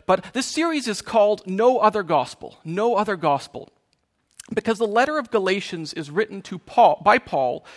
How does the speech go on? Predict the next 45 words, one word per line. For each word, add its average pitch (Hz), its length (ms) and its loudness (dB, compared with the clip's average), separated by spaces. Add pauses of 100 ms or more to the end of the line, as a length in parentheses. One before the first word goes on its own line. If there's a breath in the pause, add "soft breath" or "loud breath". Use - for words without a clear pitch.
(200 loud breath)
to 226 180 -6
a 196 60 4
church - 540 -6
that's - 180 -12
been 196 300 0
infiltrated. 202 720 -4 (580 loud breath)
It's - 140 -8
been 226 100 -6
infiltrated 262 680 -4
by 202 140 4
a 185 40 2
group 214 280 -10
of 269 120 -8
people 196 420 -6 (200 loud breath)
who 190 80 2
are 190 80 0
claiming 226 400 -4
that 214 140 -8
the 185 60 -6
Galatians, 226 840 -2 (960 soft breath)
they 240 80 -2
haven't 349 200 -2
really 294 180 -6
grasped 214 560 -2
the 190 60 -4
whole 180 200 -2
gospel. 139 580 -2 (240)
There's 214 160 -8
a 233 40 -2
little 285 420 -4
bit 285 160 -4
more 226 400 0
that 208 180 -4
needs 196 240 -8
to - 80 -16
be 170 160 -2
added 156 320 0
to 147 180 -4
it. - 80 -8 (380)
Just 320 240 -6
a 349 80 -4
few 247 220 -6
things, 254 480 -8 (280)
minor 311 360 2
points, - 560 -12